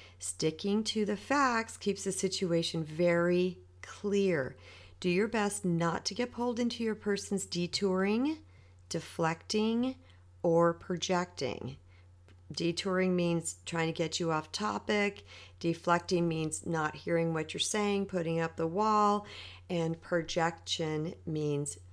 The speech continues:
assigning something to you, some quality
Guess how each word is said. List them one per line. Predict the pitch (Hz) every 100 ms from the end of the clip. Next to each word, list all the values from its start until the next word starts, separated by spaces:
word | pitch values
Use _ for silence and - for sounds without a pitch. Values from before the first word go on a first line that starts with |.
| - - - -
assigning | 156 - 170 175 170
something | 165 170 165 165 160
to | -
you, | 165 143 160 151 147 151
some | - 165 147 147
quality | - 156 151 151 151 143